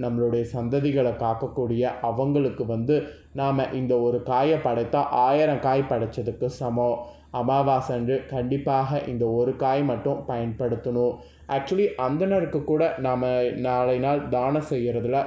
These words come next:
வாழைக்காய் வந்து கண்டிப்பாக வந்து இடம்பெறணும். அதாவது, வாழைக்காயை அவங்களுக்கு தானம் கொடுக்கணும். ஏன் வாழைக்காயை பயன்படுத்த சொல்றேன்னா,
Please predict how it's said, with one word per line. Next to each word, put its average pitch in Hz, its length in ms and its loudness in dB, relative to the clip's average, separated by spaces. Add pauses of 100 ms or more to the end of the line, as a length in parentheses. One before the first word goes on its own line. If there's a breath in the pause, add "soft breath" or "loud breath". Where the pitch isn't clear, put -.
(120)
வாழைக்காய் 139 560 2
வந்து 113 280 -2
கண்டிப்பாக 143 800 0
வந்து 123 400 -2
இடம்பெறணும். 120 800 -2 (300 loud breath)
அதாவது, 135 540 2
வாழைக்காயை 143 480 2
அவங்களுக்கு 120 520 0
தானம் 113 400 0
கொடுக்கணும். 120 540 0 (320 loud breath)
ஏன் 190 400 2
வாழைக்காயை 156 600 4
பயன்படுத்த 123 640 -2 (100)
சொல்றேன்னா, 120 460 0